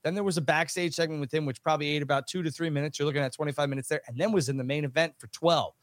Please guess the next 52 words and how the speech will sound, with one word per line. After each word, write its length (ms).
So 160
you're 160
looking 300
at 220
what, 320
thirty-eight, 540
thirty-nine 520
minutes 420
of, 200
in 100
a 80
two-hour 540
show. 460
And 120
Austin 320
was 140
the 80
most 260
over 280
thing 180
in 100
professional 480
wrestling, 300
so 220
it, 80
nobody 300
bitched 320
about 340
it. 100
Nobody 200
bitched 200
about 160
it. 60
You 240
wanna 280
get 180
to 80
the 80
Bloodline 400
status? 400
Earn 240
Bloodline 480
status. 400
You 140
had 160
a 80
match 420
with 140
Grayson 440
Waller 300
and 160
Edge, 480